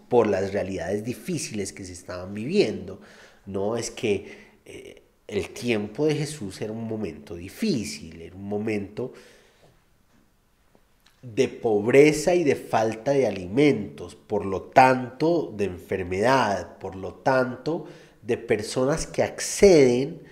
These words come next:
o que tienen que acceder a lo que en otras ocasiones moralmente nunca hubieran accedido.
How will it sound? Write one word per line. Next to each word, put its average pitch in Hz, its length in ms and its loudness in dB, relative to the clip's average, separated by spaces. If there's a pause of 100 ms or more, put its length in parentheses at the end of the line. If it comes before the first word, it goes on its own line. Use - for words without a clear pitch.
(280)
o - 80 -20
que 107 140 -2
tienen 147 500 -2
que 175 100 2
acceder 135 600 0
a 135 40 -2
lo 113 180 -4
que - 440 -6 (100)
en 104 180 -4
otras 160 380 0
ocasiones 143 800 -4 (440)
moralmente 107 800 0
nunca 127 520 -2
hubieran 95 340 -6
accedido. 127 800 -2